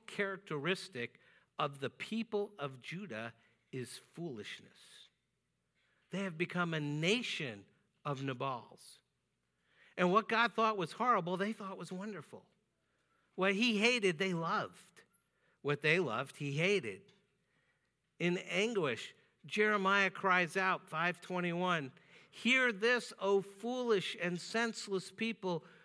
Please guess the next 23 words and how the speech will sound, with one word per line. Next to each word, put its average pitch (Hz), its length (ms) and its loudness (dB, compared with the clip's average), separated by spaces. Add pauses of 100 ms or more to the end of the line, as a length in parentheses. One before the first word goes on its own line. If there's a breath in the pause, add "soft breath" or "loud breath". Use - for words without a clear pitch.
who 185 140 2
have 170 200 2
eyes 180 460 2
but 151 180 -8
see 156 280 -4
not, 165 340 2
who 147 180 -2
have 147 280 -2
ears 170 480 2
but 156 160 -4
hear 170 320 -2
not." 135 380 -6 (1600 soft breath)
And 151 120 -6
then 160 120 0
Jeremiah 160 560 4
reveals 139 440 -2
four 170 300 0
things 151 380 -4
about 127 260 -6
the 131 80 -10
nature 131 400 -4
of 120 80 -10
foolishness. 123 880 -10